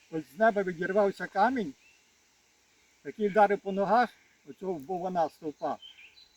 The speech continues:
І все розсипалось, і стало порохом.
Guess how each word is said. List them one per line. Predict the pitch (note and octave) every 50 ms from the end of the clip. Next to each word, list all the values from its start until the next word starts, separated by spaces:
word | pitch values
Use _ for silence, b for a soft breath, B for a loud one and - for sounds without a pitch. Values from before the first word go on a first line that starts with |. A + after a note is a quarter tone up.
| _ _ - - - _
І | D#3+ E3
все | D3+ - A3+ A3+
розсипалось, | G#3+ G3 - - G#3 G3 - - D3 A#2+ A2+ - _ - - - _ - - - - - _ - - -
і | C#3+
стало | - - A3 G#3 G#3 G3+ G3+
порохом. | - G#3+ G#3+ F#3 D3+ - - C3+ A#2 G#2+ A#3+